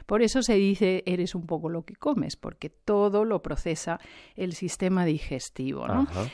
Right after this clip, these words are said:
Speaker 1: Entonces lo traigo aquí a colación, ¿por qué? Porque es una de las, el colon irritable es una de las grandes enfermedades psicosomáticas con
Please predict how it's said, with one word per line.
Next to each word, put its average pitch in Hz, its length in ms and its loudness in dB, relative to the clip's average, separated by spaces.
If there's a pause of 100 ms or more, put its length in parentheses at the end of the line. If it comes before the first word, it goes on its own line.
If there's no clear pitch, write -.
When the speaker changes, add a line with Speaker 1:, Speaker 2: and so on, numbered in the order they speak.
Speaker 1:
Entonces 214 240 6
lo 226 160 4
traigo 294 320 4
aquí 254 480 0
a 196 100 -4
colación, 196 640 0
¿por 160 240 -4
qué? 143 240 -6
Porque 190 280 -6
es - 60 -8
una 240 220 4
de 196 100 0
las, 170 220 -2
el 170 300 -4
colon 247 320 6
irritable 214 500 0
es 208 80 -4
una 185 220 -2
de 160 80 -2
las 151 180 -2
grandes 180 720 0
enfermedades 151 680 -4
psicosomáticas 165 840 -2 (300)
con 262 440 4